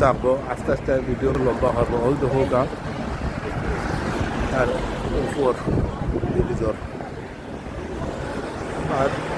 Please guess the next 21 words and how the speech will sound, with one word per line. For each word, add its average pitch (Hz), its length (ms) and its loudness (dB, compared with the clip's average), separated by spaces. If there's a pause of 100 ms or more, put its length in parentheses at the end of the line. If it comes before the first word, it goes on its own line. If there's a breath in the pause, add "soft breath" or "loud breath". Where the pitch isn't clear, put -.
(120)
ওই 160 120 4
যে 170 160 4
ওটা 165 260 4
ব্রিজ, - 300 2 (100)
ওই - 140 2
যে - 160 -2
গাড়ি 139 300 -2
আর 139 280 0 (220)
যাওয়া 123 280 0
করে, 110 180 0 (140)
ওই 117 140 -2
যে 110 60 2
ওটা। 104 320 0 (1500)
এটা - 180 0
হইল 165 160 4 (100)
গিয়া 170 260 6
লন্ডন 170 460 4 (140)
টেমস 165 240 0 (120)
নদী 165 240 4
টাওয়ার 151 380 8
ব্রিজ। 120 380 -2